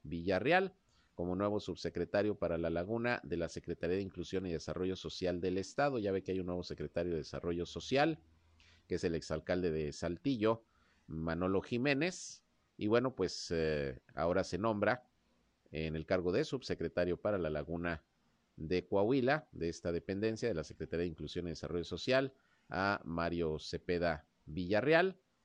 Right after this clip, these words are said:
quien, bueno, pues ha ocupado varios cargos a nivel municipal aquí en la ciudad de Torreón. Fue director de Desarrollo Social precisamente aquí en Torreón, en los tiempos en que era alcalde Miguel Ángel Riquelme Solís, y luego estuvo al frente de,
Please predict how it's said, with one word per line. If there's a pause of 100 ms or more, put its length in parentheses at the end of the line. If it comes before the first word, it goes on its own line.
(200)
quien,
bueno,
pues
ha
ocupado
varios
cargos
a
nivel
municipal
aquí
en
la
ciudad
de
Torreón.
Fue
director
de
Desarrollo
Social
precisamente
aquí
en
Torreón, (1000)
en
los
tiempos
en
que
era
alcalde (580)
Miguel
Ángel
Riquelme
Solís,
y
luego
estuvo
al
frente (460)
de,